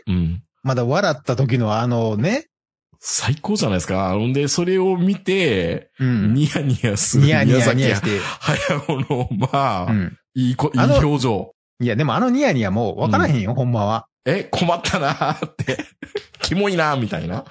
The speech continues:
Speaker 2: いや、もうこれもう、変えられへんな、これじゃ、みたいな。
Speaker 1: 「え、何回テイク、何テイクしなきゃいけないか」みたいな。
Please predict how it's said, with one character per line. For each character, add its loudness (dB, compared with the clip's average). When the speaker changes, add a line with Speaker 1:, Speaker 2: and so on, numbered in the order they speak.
Speaker 2:
い -4
や、 -2
も -2
う -6
こ 0
れ 2
も 0
う、 -20
変 2
え 0
ら 2
れ 4
へ 2
ん 0
な、 0
こ 0
れ 2
じ 0
ゃ、 0
み -2
た -2
い 0
な。 -2
Speaker 1:
「え、 -4
何 0
回 0
テ 0
イ -2
ク、 -4
何 0
テ -2
イ -2
ク -4
し 0
な 0
き -4
ゃ -2
い -4
け -2
な 0
い -10
か」 -4
み -4
た -6
い -4
な。 -4